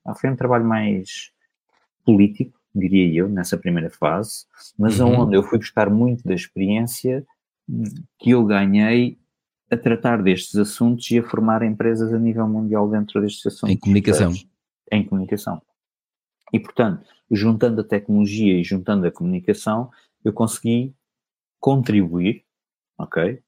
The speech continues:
Speaker 1: Eu não, também não quero, não quero ter aqui falsas modéstias, porque na realidade é um trabalho de todos, é um
Speaker 2: Uhum.
Speaker 1: trabalho de equipa.
Speaker 2: De muitas,
Speaker 1: Mas eu,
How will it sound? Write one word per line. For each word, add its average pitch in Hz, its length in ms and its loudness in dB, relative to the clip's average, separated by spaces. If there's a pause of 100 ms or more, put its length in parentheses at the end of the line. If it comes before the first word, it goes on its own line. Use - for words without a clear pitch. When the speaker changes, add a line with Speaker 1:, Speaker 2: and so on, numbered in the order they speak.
(100)
Speaker 1:
Eu 85 100 -8
não, 87 200 -6
também 95 220 -2
não 98 80 -2
quero, 95 320 0 (1000)
não 98 160 0
quero 101 180 -2
ter 101 140 2
aqui 98 180 0
falsas 87 540 0
modéstias, 87 560 -2
porque - 220 -10
na 80 80 -4
realidade 87 420 2
é 90 40 0
um 90 80 0
trabalho 87 300 0
de - 140 -8
todos, - 420 -8 (300)
é - 60 -2
um - 20 2
Speaker 2:
Uhum. 107 60 2
Speaker 1:
trabalho 82 240 0
de 78 80 -4
equipa. 98 340 -4
Speaker 2:
De 101 80 -2
muitas, 104 500 4
Speaker 1:
Mas 113 120 6
eu, 107 40 -8